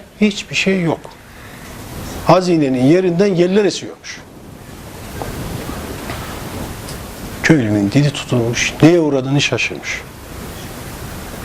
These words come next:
Birkaç saat önce gözünün önündeki çok büyük bir hazine şimdi ortada yok. Kimse ona inanmamış. Bir dinci hocaya gitmiş.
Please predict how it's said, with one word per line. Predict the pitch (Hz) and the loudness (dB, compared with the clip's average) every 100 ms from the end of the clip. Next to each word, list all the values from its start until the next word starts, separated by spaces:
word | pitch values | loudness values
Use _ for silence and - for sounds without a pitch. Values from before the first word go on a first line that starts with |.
| - - - - - - - - - - - - - - - - - - - - - - - - - 147 | -10 -10 -10 -10 -10 -10 -12 -12 -12 -12 -12 -12 -10 -10 -10 -10 -10 -10 -10 -10 -10 -10 -10 -10 4 4
Birkaç | 139 - - | 6 4 4
saat | - 151 135 - 160 | 4 4 4 2 2
önce | 143 127 117 | 4 4 2
gözünün | 104 131 139 170 165 | 2 2 4 2 2
önündeki | 131 127 110 104 - - 170 170 - - - - - - - - - - | 0 2 2 0 2 4 4 2 -12 -20 -18 -14 -12 -10 -10 -10 -10 0
çok | - 156 - | 6 6 8
büyük | 131 147 143 | 6 6 2
bir | 107 | 0
hazine | - 120 120 120 139 185 - - - - | 2 4 4 6 4 4 -2 -20 -18 -8
şimdi | - 143 104 | 2 2 2
ortada | 90 78 - 131 | -2 -2 2 4
yok. | 175 - - - - - - - - - - | 4 0 -12 -18 -18 -18 -16 -14 -12 -4 2
Kimse | 170 - | 4 4
ona | 127 143 | 4 4
inanmamış. | 104 87 71 - - - - - - - - - - - - - - - - - 190 | 2 -2 -6 -2 -2 -4 -12 -14 -14 -12 -12 -12 -12 -12 -12 -12 -12 -12 -10 6 8
Bir | 214 135 | 8 6
dinci | 143 147 | 6 6
hocaya | 139 127 127 | 6 6 6
gitmiş. | 110 87 - - | 4 0 -2 -2